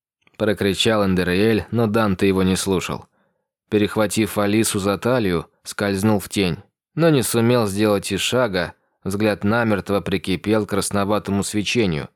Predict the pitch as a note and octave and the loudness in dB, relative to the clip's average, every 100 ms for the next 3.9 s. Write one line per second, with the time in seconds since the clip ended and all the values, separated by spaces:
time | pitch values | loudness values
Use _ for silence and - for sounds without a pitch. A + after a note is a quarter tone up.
0 | _ - - G2+ G2 F2 G2 G2+ F#2 E2+ | _ -16 -6 -4 -2 -2 0 0 0 -2
1 | F2+ E2 - A2 F#2 - D#2 - _ - | -2 -4 -2 -2 -2 -6 -8 -8 _ -2
2 | B2 G2+ - B2+ A#2+ A2+ G#2+ G2 G2+ G2 | -2 0 0 2 2 2 2 2 2 2
3 | G#2+ G2+ F#2+ F#2 F#2 G2 - D#2 - | 2 2 2 0 -2 -4 -4 -8 -8